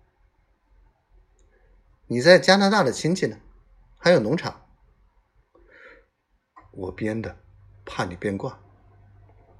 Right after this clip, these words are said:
菲尔斯插进来：“马丁做得对，回来找我们时还付清了欠的钱，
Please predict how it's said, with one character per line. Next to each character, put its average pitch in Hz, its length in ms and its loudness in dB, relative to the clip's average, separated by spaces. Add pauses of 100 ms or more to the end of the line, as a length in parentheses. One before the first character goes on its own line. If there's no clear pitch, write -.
(1120)
菲 - 160 4
尔 190 160 8
斯 196 200 2
插 95 240 -4
进 82 120 -12
来 - 80 -18 (1600)
：“马 95 220 -8
丁 127 240 -2
做 123 160 2
得 92 100 -6
对， 117 260 -2 (880)
回 - 220 2
来 151 100 8
找 101 180 -2
我 139 200 6
们 85 160 -4
时 - 180 -10 (480)
还 117 140 2
付 127 240 -2
清 139 180 -2
了 123 120 2
欠 107 200 -6
的 87 80 -10
钱， - 380 -14